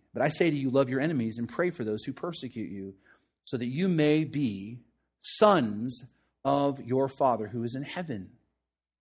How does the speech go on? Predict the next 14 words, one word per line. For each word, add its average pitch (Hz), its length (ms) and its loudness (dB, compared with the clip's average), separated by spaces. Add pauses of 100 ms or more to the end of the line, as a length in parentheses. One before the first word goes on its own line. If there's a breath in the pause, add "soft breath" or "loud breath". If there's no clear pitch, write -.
(580)
He 120 80 -8
connects 127 340 -4
the 135 80 -6
dots - 480 -4 (800)
and 143 120 2
goes 156 200 4
on 233 140 8
to 190 100 4
say, 117 420 -2 (540)
"For 208 100 6
he 226 100 10
makes 233 320 8
his 240 220 2
sun 226 420 4